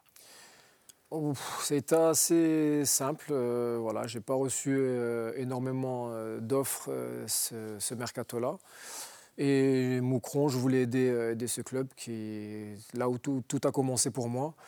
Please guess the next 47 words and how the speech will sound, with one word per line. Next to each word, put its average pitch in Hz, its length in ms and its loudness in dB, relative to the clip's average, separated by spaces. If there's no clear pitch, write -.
Du 117 140 -6
coup, 143 320 2
euh, 127 100 2
je 107 80 -6
voulais 117 140 -2
vraiment 135 460 0
les 123 200 0
aider 123 180 -2
à 127 60 0
remonter, 117 480 -6
euh, 113 300 -4
à - 20 -4
remonter 120 320 -4
la 120 100 -2
pente, 127 280 -6
parce 110 140 -8
qu'un, 107 420 -8
un 107 60 -10
club 123 180 -4
comme 131 180 -2
Moucron, 131 420 0
avec 120 200 -2
ses 123 100 -6
stades, 123 380 -4
et 110 400 -8
en 117 120 -6
P 127 200 -2
deux, 127 160 0
il - 20 2
n'y 123 80 2
a 120 40 0
rien 123 200 -2
à 131 80 -2
faire 127 160 -4
en 117 80 -4
P 117 160 -6
deux. 139 180 2
Donc 117 160 -6
du 110 140 -8
coup, 135 320 -2
euh, 107 100 -6
voilà, 113 160 -8
on 117 40 -4
voit 113 180 -2
les 110 180 -4
images, 123 260 -4
c'est 107 420 -8